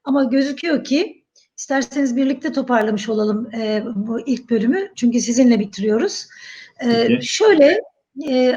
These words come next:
Speaker 1: Akan'ın söylediği bir cümleyle başlayayım. E, herkes covid sonrasında bembeyaz bir sayfayla gelecek.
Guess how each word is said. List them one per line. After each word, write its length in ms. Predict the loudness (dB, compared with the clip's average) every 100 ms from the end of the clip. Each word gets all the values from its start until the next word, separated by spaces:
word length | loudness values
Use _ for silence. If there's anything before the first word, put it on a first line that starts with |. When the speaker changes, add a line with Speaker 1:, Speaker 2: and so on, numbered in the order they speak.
| -2
Speaker 1:
Akan'ın 380 | -2 -2 -4
söylediği 360 | -6 -4 -2 -2
bir 80 | -2
cümleyle 600 | 0 4 6 6 4 0
başlayayım. 580 | -2 -2 0 2 2 0 -10 _ _ _ -6
E, 200 | -4 -4
herkes 640 | 0 0 0 -2 -2 -6
covid 260 | -4 -4
sonrasında 760 | -4 -4 -4 -4 -4 0 2 0 -6 _ _ -6
bembeyaz 480 | -4 0 2 2 2
bir 40 |
sayfayla 560 | 0 0 0 0 2 2
gelecek. 460 | 2 0 0 -4